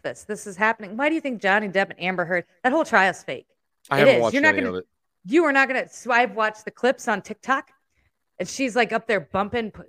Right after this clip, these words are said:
Speaker 1: she's, like, doing bumps at cocaine, and they're all drinking in the back. And I'm like, the whole thing is fake. The whole thing is absolutely fake. But people,
Speaker 2: So
Speaker 1: this is all everybody's talking about.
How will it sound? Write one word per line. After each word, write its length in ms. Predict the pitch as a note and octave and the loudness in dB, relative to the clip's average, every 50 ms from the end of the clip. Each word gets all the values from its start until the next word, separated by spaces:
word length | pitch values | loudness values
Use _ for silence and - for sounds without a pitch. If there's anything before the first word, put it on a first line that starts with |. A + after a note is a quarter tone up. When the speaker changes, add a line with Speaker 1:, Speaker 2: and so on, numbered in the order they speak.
| _ | _
Speaker 1:
she's, 140 | - - G#3+ | -16 -8 -6
like, 180 | G#3 G3+ F#3 E3+ | -4 -4 -4 -4
doing 220 | G#3 G#3 G#3 F3 | -6 -8 -6 -6
bumps 280 | - E3 F3 F3 - G3+ | -6 -6 -6 -8 -10 -14
at 100 | F#3 - | -12 -10
cocaine, 440 | - F3+ - _ F3+ E3+ E3+ E3+ E3+ | -10 -10 -10 _ -12 -12 -10 -12 -10
and 80 | E3 | -8
they're 120 | E3+ E3 E3+ | -6 -2 -2
all 120 | F3 F#3+ | -2 -2
drinking 320 | F3+ - F#3 F3 E3 F3+ F3 | -2 -6 -8 -10 -10 -10 -10
in 40 | E3 | -10
the 80 | D#3 | -10
back. 300 | C#3+ - C#3+ C#3 C#3 C3 - | -8 -6 -6 -6 -6 -8 -10
And 100 | E3 F#3+ | -10 -10
I'm 100 | G3 G3 | -6 -4
like, 200 | G3 F#3+ - - _ _ _ _ _ _ _ _ _ _ _ _ _ _ _ _ _ _ _ _ _ _ _ _ _ _ - | -4 -4 -4 -6 _ _ _ _ _ _ _ _ _ _ _ _ _ _ _ _ _ _ _ _ _ _ _ _ _ _ -8
the 80 | G3 | -2
whole 140 | G3 C#4+ D4+ | 0 0 2
thing 180 | - C4+ G#3 F3+ | 2 0 -2 -2
is 140 | D#3+ - - | -4 -8 -8
fake. 220 | - G#3+ - - - | -6 -6 -6 -6 -4
The 100 | E3+ G3+ | -4 0
whole 200 | F#3+ A3+ B3 B3+ | 2 4 2 2
thing 240 | B3 B3 A#3 G#3+ G3 | 2 0 -2 0 0
is 200 | F#3 F3+ D#3+ - - | 0 0 -2 -2 0
absolutely 640 | F3 F#3+ F#3+ F#3+ - - F3+ F3 - - D#3 C#3+ - | 2 4 4 2 0 -6 -10 -8 -8 -10 -12 -14 -14
fake. 200 | - - - - _ _ _ _ _ _ _ _ _ | -16 -18 -18 -20 _ _ _ _ _ _ _ _ _
But 120 | - F3+ - | -6 -4 0
people, 280 | G3 A3+ A#3+ A#3 C4+ | 0 -2 0 2 2
Speaker 2:
So 80 | B3+ - | 2 2
Speaker 1:
this 200 | - A3+ A3+ A3+ | 2 0 -4 -8
is 100 | G#3 F3 | -8 -6
all 200 | F#3+ F#3 G3 G3+ | -4 -2 -2 -2
everybody's 400 | G3 F3 F#3+ F3 F3+ F3+ F3 - | -4 -6 -8 -10 -10 -12 -12 -12
talking 300 | - B3+ C#4 C#4 _ E3+ | -12 -12 -12 -12 _ -20
about. 180 | D3 _ - - | -20 _ -20 -20